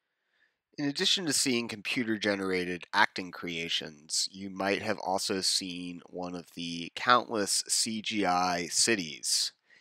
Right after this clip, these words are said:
that have been created in the movies in the last twenty-five years. I'm sure that many of you are thinking about films such as the Star Wars films. I've included here a,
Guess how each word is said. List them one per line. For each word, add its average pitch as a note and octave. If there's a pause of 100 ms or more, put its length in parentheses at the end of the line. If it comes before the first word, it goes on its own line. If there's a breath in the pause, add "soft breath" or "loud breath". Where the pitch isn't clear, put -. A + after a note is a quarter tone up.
(400 soft breath)
that F#2+
have F#2+
been F#2
created F2
in E2
the E2
movies D#2+
in -
the -
last -
twenty-five D2+
years. - (800 loud breath)
I'm F#2
sure D#3
that B2+
many A2
of G#2
you F#2+
are F2+
thinking F#2
about E2+
films F2
such -
as E2+
the -
Star E2+
Wars E2
films. C2+
I've E2
included E2+
here E2
a, D#2+